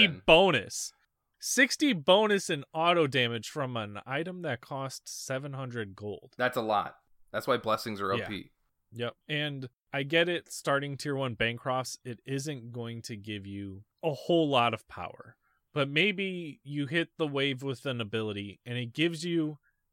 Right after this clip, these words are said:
Speaker 2: ten extra health. That health might help you stay in one auto over your opponent. Which in duel, that's the only person you have to worry about.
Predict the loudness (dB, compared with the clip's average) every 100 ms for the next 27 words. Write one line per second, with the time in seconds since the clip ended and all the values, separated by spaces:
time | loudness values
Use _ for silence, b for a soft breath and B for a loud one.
0 | _ 0 2 2 -2 -4 0 0 -2 -6
1 | _ _ _ _ _ _ _ _ _ 0
2 | 2 0 -4 -2 0 0 -6 _ -4 -2
3 | -2 -6 -6 -2 0 0 0 -2 -4 -4
4 | -2 0 2 2 2 2 -2 -10 _ -6
5 | -2 0 -2 -2 0 -2 0 -4 -4 -14
6 | _ _ _ _ _ _ _ _ _ -6
7 | -4 -4 -2 2 4 2 -2 _ _ _
8 | _ _ 0 0 2 0 0 0 -6 -2
9 | 0 0 0 -2 0 -2 0 0 4 6
10 | 4 0 -10